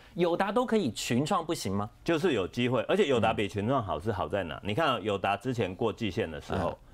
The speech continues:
Speaker 2: 有没有爆量？
Speaker 1: 哦，没有。
Speaker 2: 没有哦。
Speaker 1: 哦。
Speaker 2: 今天是挟着群创的利多才爆量哦。
Speaker 1: 是。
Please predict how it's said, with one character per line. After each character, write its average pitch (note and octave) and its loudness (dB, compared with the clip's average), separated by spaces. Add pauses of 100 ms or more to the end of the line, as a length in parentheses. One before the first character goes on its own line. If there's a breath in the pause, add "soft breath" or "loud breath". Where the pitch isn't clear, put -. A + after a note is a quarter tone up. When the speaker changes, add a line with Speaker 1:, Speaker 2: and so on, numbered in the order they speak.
Speaker 2:
有 E2+ -2
没 F2 -2
有 G#2 0
爆 F#2 0
量？ E2 -4
Speaker 1:
哦， G#2 -2
没 A2+ 2
有。 G2+ 2
Speaker 2:
没 A#2 0
有 C#3 4
哦。 A2 -2
Speaker 1:
哦。 - 0
Speaker 2:
今 E3 2
天 F3+ 2
是 F#3+ 2
挟 B2 0
着 C3 0
群 A#2 -2
创 C3+ 0
的 A#2+ 0
利 C3 0
多 A#2 0
才 G2+ -2
爆 G#2 0
量 F#2+ 0
哦。 C#2 -10
Speaker 1:
是。 F2 -2